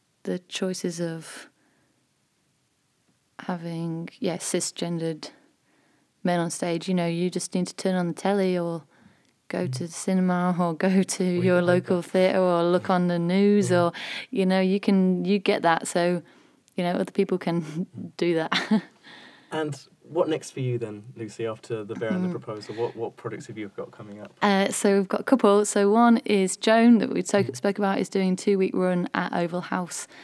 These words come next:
Speaker 1: from the eleventh to the twenty-second of April. So we're on there. Um, and I'm writing a new play. So I've written the draft, what, draft one already, uh, which is called Bullish, uh, which is the Minotaur myth, kind of.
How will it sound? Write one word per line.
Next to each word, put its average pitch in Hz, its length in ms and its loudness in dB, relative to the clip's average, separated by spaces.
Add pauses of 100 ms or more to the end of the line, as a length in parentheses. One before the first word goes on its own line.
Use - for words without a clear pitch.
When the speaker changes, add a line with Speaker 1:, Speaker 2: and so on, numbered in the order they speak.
(200)
Speaker 1:
from 180 220 -4
the 170 80 -2
eleventh 175 440 -2
to - 120 -10
the - 80 -10
twenty-second - 640 -4
of 156 220 -10
April. 202 400 -2
So 190 220 -6
we're 175 100 -4
on 175 100 -2
there. 190 200 0 (380)
Um, 202 200 2
and 196 120 4
I'm 196 140 4
writing 202 220 4
a 196 60 4
new 202 200 6
play. 202 260 2
So 202 180 -2
I've 180 100 -4
written 180 580 0
the - 80 -10
draft, - 560 -4 (300)
what, 214 200 2
draft 214 240 6
one 208 220 6
already, 185 540 6 (400)
uh, 180 180 4
which - 180 -2
is 185 100 -4
called 165 280 -2
Bullish, 180 480 0 (380)
uh, 90 240 0
which - 360 -4
is 175 580 -2
the 170 180 -2
Minotaur 170 800 -4 (460)
myth, - 640 -4 (440)
kind 180 260 2
of. 185 260 4